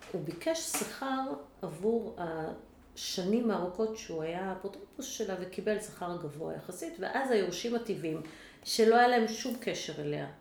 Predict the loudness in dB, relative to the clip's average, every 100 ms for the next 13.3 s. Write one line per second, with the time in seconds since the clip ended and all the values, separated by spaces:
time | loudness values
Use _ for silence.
0 | -20 -20 -20 -20 -10 -4 0 2 4 4
1 | 4 2 0 -2 0 0 0 2 0 -2
2 | -6 -4 -2 -2 0 0 0 -4 -10 -4
3 | -2 0 0 -2 -2 2 2 2 -2 -18
4 | -16 -10 -6 0 4 4 2 0 -2 -2
5 | -2 -2 -6 -6 -6 -6 -6 -8 -10 -10
6 | -10 -12 -16 -20 -20 -20 -20 -20 -20 -20
7 | -20 -20 -8 4 6 8 4 -2 0 0
8 | 0 -2 -4 -2 0 0 0 -2 -6 -16
9 | -20 -18 -14 -4 0 0 0 -4 -4 2
10 | 2 0 -6 -4 -4 -6 -8 -8 -4 0
11 | 0 0 -4 -2 0 0 -2 -4 0 2
12 | 4 4 4 6 4 2 -2 0 4 4
13 | 0 -4 -2